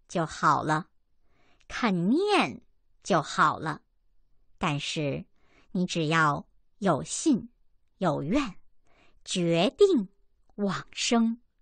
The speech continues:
反过来，你就是念得风吹不动，雨打不透，你当作一个道教的什么口诀似的这么念。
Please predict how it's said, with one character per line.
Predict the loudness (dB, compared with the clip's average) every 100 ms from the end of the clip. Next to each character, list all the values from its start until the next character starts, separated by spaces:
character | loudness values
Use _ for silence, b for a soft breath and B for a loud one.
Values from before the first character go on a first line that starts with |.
| _ _ _ _ _ _ _
反 | -20 0 0 0 -4
过 | -4
来， | -2 -2 -4 -12 _ b b b b
你 | -2
就 | 2 2 2
是 | 0 -2 -2 -2 -8 _ _ -2
念 | 2 4 4
得 | 4
风 | 4 4 4 2
吹 | 4 4 6 4 2
不 | -2 -4
动， | -2 4 6 4 -2 _ _ _ _ _ -10
雨 | -4 -2
打 | 0 0 0 -4 -12 _ -8
不 | -8
透， | -6 4 4 4 -6 _ _ _ _ _ _ _
你 | -4 -2
当 | -2 0
作 | 2 2 4 2 -2 b b b -6
一 | -2
个 | 0 0
道 | 2 4 4 2
教 | 4 4 4
的 | 0 -2 -2 -10 _
什 | -14 -4 0
么 | 0
口 | -2 -6 0 0 -2
诀 | -4 -2 -2
似 | 0 -2
的 | -2 -4 -6 _ _ _
这 | -4 -2 0
么 | -2
念。 | -2 -2 -4 -6